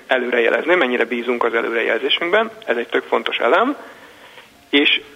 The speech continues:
nyilván az is van, hogy az olyan típusú, ö, döntéshozásnál milyen értéke lesz annak, hogyha ezt vagy azt döntjük. Tehát ez, ez a két elem még segít abban, hogy, hogy, ö,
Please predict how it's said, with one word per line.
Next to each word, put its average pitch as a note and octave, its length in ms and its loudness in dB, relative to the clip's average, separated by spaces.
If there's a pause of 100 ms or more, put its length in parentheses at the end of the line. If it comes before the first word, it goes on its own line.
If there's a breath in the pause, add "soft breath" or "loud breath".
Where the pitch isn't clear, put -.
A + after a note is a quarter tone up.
(180)
nyilván D#3+ 240 4
az C#3 120 2
is B2+ 140 -2
van, F3+ 240 4
hogy F#3+ 300 2 (220)
az C3+ 120 0
olyan C#3+ 280 4
típusú, C3 680 0
ö, A#2+ 320 4 (2000)
döntéshozásnál D3+ 1400 2
milyen D#3 480 4
értéke E3 540 4
lesz B2+ 200 -2
annak, E3 340 0
hogyha D3 200 0
ezt C3+ 200 0
vagy - 140 0
azt B2 160 0
döntjük. - 540 -4 (240)
Tehát C#3 300 0
ez, - 80 4
ez D3 80 4
a D3 60 2
két D3+ 220 2
elem C#3 240 4
még C3+ 140 2
segít C3 340 0
abban, D3 360 2
hogy, C#3 220 2 (560 loud breath)
hogy, B2+ 400 2
ö, B2 280 4